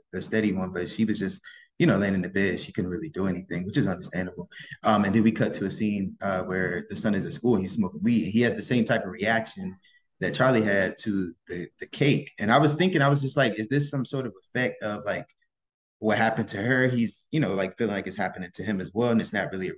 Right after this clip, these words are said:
reality, or is it, like, some sort of, you know, supernatural type thing going on?" I, like I said, I didn't really know that much of what to expect, um,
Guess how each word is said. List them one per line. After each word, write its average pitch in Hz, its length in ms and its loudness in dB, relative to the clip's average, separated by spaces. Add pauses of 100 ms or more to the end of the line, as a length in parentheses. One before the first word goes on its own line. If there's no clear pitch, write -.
reality, 117 480 0
or 107 220 0
is 92 160 -4
it, 95 100 -6
like, 87 160 -8
some 92 180 -10
sort 98 280 -4
of, 87 180 -8 (920)
you 131 120 4
know, 92 240 2 (520)
supernatural 95 720 -2
type 92 300 -4
thing 95 200 -4
going 98 220 -4
on?" 90 60 -4
I, 143 260 4
like 151 160 6
I 151 40 6
said, 143 160 4
I 135 40 6
didn't 147 180 6
really 127 180 4
know 120 380 0
that 117 200 0
much 117 220 -2 (100)
of 92 100 -18
what 104 140 -2
to 104 100 -8
expect, - 520 -4
um, 90 340 -6